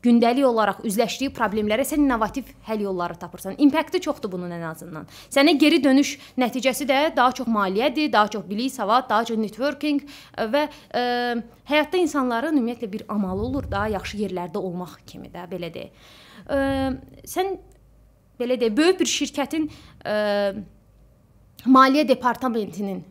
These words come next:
məsələn, head-i olursansa, bu, ə, sənin üçün artıq, ə, biri, ə,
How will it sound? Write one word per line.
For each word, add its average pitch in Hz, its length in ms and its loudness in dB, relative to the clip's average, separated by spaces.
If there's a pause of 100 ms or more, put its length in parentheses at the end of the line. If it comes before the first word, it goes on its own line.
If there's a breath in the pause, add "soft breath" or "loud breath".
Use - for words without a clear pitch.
məsələn, 190 420 -10 (440 soft breath)
head-i 226 440 2
olursansa, 233 960 0
bu, 262 160 -2 (440)
ə, 202 560 -2 (180 loud breath)
sənin 254 280 2
üçün 269 200 -2
artıq, 233 260 0 (160 loud breath)
ə, 165 200 -8 (340)
biri, 277 280 2
ə, 226 200 -2